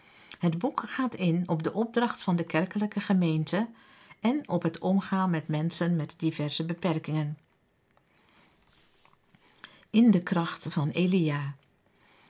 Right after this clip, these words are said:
Elia is een van de grootste profeten die Israël ooit heeft gehad. Hij is echter niet maar een figuur uit een verleden. Ook voor ons is zijn optreden relevant, stelt doctorandus Gerrit Hagens in het boekje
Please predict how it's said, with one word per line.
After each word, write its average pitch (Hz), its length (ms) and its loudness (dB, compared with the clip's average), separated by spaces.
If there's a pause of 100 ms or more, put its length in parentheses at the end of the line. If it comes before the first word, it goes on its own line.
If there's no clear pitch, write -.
Elia 262 420 4
is 202 200 2
een 220 220 4
van 175 120 4
de 165 80 0
grootste 190 460 0
profeten 175 680 0
die 175 100 2
Israël 175 680 0
ooit 160 200 2
heeft 160 260 0
gehad. 170 500 -2 (520)
Hij 196 140 4
is 202 100 4
echter 196 440 0
niet 233 240 6
maar 180 200 4
een 160 140 0
figuur 175 460 0
uit 160 200 -2
een 156 120 0
verleden. 170 680 2 (640)
Ook - 240 0
voor 180 220 -2
ons 208 340 0
is 180 180 2
zijn 165 240 2
optreden 170 720 0
relevant, 165 800 0 (360)
stelt 240 500 -2
doctorandus 175 800 2
Gerrit 226 460 0
Hagens 185 640 2
in 190 100 4
het 165 180 4
boekje 208 480 -2